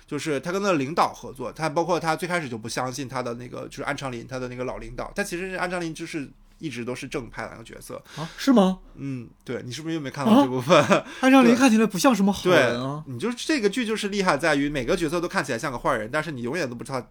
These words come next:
Speaker 1: 知道他是真的还是假的。对，他不相信自己的领导，他不相信自己的同事，他甚至不相信自己的朋友。对，这就是这么一个角色。所以说这个独狼的角色就会让人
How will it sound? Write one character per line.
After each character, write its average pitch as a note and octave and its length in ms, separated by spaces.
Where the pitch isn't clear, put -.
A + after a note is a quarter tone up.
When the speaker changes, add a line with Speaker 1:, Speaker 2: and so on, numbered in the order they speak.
Speaker 1:
知 - 120
道 B2+ 180
他 A#2+ 180
是 - 140
真 B2+ 180
的 B2 140
还 A2+ 140
是 A#2 100
假 A2 260
的。 - 80
对， D3+ 160
他 F3+ 100
不 F3 80
相 G3 160
信 G#3 120
自 E3+ 60
己 E3+ 80
的 C#3+ 80
领 B2 180
导， C3+ 160
他 D3+ 120
不 E3 120
相 E3 120
信 E3 140
自 C#3+ 60
己 C3 60
的 G#2+ 100
同 A2 180
事， C#3 160
他 C#3 140
甚 D#3+ 120
至 C#3 80
不 B2+ 120
相 C#3 120
信 C#3 140
自 D3 100
己 C3 60
的 A#2 80
朋 G#2+ 240
友。 B2 180
对， C3+ 180
这 A#3 140
就 C#4+ 120
是 C4 60
这 C4 60
么 G#3+ 80
一 E3 60
个 D3+ 100
角 A#2+ 200
色。 B2 200
所 F#3+ 120
以 A3 60
说 B3 140
这 B3 80
个 A3 80
独 C#3 140
狼 D#3+ 160
的 E3+ 80
角 C#3 180
色 D#3+ 200
就 E3+ 80
会 F#3+ 80
让 F3+ 120
人 E3+ 200